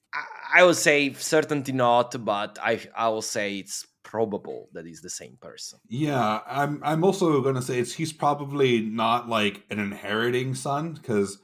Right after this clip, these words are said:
Speaker 2: right now with
Speaker 1: No.
Speaker 2: King, with King Mirian, he has a son n-, named Rev,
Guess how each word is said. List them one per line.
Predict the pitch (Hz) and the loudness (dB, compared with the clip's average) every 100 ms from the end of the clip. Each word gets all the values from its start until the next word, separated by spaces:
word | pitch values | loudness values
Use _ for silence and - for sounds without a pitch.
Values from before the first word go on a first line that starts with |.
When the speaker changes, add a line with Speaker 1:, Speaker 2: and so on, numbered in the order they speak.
| _ _ _ _ 104 | _ _ _ _ -6
Speaker 2:
right | 117 113 | -6 0
now | 117 117 113 | 4 6 6
with | 110 107 | 4 2
Speaker 1:
No. | 110 | 2
Speaker 2:
King, | 87 120 107 107 _ 110 | 0 -2 -2 -4 _ -8
with | 123 | -6
King | - 139 120 | -2 0 2
Mirian, | 135 135 127 113 | 2 2 2 0
he | - 143 | -2 -4
has | 113 135 123 | -2 0 -2
a | 120 | -4
son | - 127 113 101 | 0 0 0 -4
n-, | 107 107 110 107 _ _ 104 | -2 -2 -2 -6 _ _ -12
named | 110 110 101 | -2 0 0
Rev, | 98 123 104 101 - | 0 0 0 -2 -8